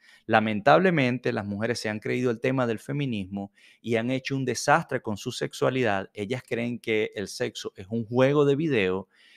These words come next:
y no es un juego de video. Es lo más preciado que ellas pueden tener porque ellas traen las vidas humanas a este mundo.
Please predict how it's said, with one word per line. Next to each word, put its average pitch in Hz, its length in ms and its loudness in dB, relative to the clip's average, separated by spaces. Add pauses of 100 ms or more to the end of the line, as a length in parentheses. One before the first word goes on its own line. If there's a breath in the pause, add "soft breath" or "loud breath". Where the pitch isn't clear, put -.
(120)
y 120 100 -4
no 120 140 -2
es 135 80 -4
un 156 140 -4
juego 139 300 2
de 135 80 2
video. 117 520 -6 (320)
Es 117 140 -4
lo 135 140 -4
más 139 300 -2
preciado 117 640 -2
que 110 120 -4
ellas 107 260 -8
pueden 110 280 -2
tener 92 380 -8 (300 soft breath)
porque 113 420 2
ellas 143 340 -2
traen 98 500 -4 (260 soft breath)
las 104 280 -4
vidas 151 340 -2
humanas 104 580 -2
a 95 160 -2
este 107 340 -6
mundo. 98 680 -6